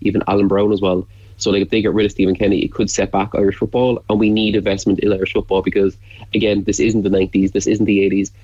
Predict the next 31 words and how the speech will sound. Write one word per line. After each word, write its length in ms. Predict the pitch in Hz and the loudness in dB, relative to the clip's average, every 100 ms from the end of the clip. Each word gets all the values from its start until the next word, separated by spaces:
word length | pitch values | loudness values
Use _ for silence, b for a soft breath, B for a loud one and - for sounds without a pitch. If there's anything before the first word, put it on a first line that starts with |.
| b | b
We 100 | 110 | 0
need 220 | 107 110 98 | 2 2 2
the 60 | |
league 200 | 98 101 | 0 0
to 60 | 95 | 0
start 180 | 98 92 | -2 -2
producing 340 | 101 98 98 | 0 0 -2
players. 420 | - 98 98 92 b b - | 0 2 2 -2 b b -2
We 60 | |
live 120 | 107 104 | -2 0
in 60 | |
a 40 | 101 | -4
post-Brexit 760 | - 110 101 - 104 101 95 | -2 -2 -2 -2 -2 0 0
reality 520 | 98 98 104 123 120 b b - | 2 0 0 -2 -2 b b -4
where 100 | 98 | 0
we're, 280 | 101 101 - 107 | 2 0 -2 -2
we 180 | 113 107 | 0 0
won't 340 | 107 107 104 | 2 0 0
be 60 | 104 | -2
sending 260 | 101 101 | 0 0
players 300 | 95 101 95 - | 0 0 0 -2
over 160 | 98 | -2
to 80 | 95 | 0
England 240 | 101 98 | 2 2
at 120 | 92 - | 0 -2
sixteen 320 | 95 104 107 | -2 0 2
anymore. 360 | 110 113 131 - | 2 2 -2 -4
They 60 | - | -6
have 180 | 104 | -6
to 80 | |
be 80 | - | -2